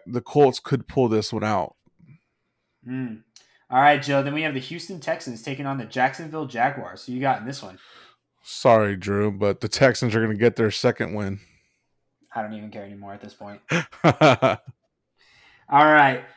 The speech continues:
Speaker 2: we got the Carolina Panthers taking on the Kansas City Chiefs, Joe.
Speaker 1: Easy win, easy win for the Chiefs.
Speaker 2: Mm, easy, huh?
Speaker 1: Easy.
Speaker 2: We'll see. All right, Detroit Lions taking on the Minnesota Vikings.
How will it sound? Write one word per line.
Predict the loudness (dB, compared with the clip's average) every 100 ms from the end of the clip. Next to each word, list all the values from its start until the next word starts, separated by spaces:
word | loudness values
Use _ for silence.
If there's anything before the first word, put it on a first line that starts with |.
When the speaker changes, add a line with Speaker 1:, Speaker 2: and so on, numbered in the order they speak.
| _
Speaker 2:
we | -6 0
got | 0 -2
the |
Carolina | -4 -2 0 0 -2
Panthers | -2 -2 -2 -4
taking | -8 -6 -2
on | -2 -2
the | -6
Kansas | -6 -6 -6 -8
City | -10 -8 -8
Chiefs, | -8 -8 -8 -8
Joe. | -4 -2 -4 -10 _ _ _ _ _
Speaker 1:
Easy | 2 4 4
win, | 4 2 0 0
easy | 0 2 2
win | 2 2 2
for | 0
the | -2
Chiefs. | 0 0 0 -6 -10 _ _ _ _ _ _ _ _ _ -12
Speaker 2:
Mm, | -8 -8 -10 _
easy, | -8 -8 -8 -12
huh? | -10 -10 -10 -2
Speaker 1:
Easy. | -2 0 -2 -4 -8 _ _ _ _ _
Speaker 2:
We'll | -20
see. | -14 -10 -10 -10 _ _ _ _ _ _ _
All | -2 2
right, | 6 6 4 -2
Detroit | -8 -6 -10 -6 -6 -6
Lions | -4 -2 -2 -2 -6 -10 -10
taking | -10 -8 -6
on | -2 -2
the | -4
Minnesota | -8 -8 -8 -8 -6 -6
Vikings. | -6 -6 -6 -6 -14 -20 _ -20 -20 -20